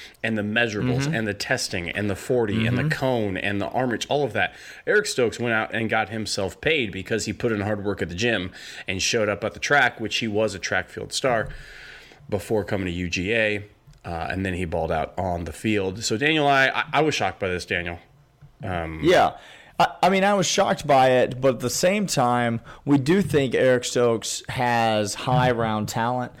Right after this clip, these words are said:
Speaker 1: Yep.
Speaker 2: We know that, um, he's gonna be in position. We know that he's got the speed. We know that there's nobody that's gonna run by him. He's gonna be able to recover. Um, we know that he's smart. Um,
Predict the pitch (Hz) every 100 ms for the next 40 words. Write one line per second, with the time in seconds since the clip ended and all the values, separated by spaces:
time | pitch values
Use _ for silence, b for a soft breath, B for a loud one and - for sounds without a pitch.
0 | B B 90 104 127 123 135 139 143 139
1 | - 117 113 110 - - - 117 110 104
2 | 101 95 92 92 - - 113 123 123 123
3 | 117 117 117 113 107 110 135 - 160 147
4 | B B B - 120 120 120 120 117 110
5 | 95 110 107 104 113 104 - - 139 135
6 | 139 131 127 120 117 101 104 101 120 117
7 | 113 104 - 110 107 98 120 131 120 107
8 | 113 98 104 101 82 - - 147 165 175
9 | 175 B B B B - 127 120 110 104
10 | 117 131 127 117 104 95 - 131 147 160
11 | 151 - - b b _ - 123 117 113
12 | 107 101 95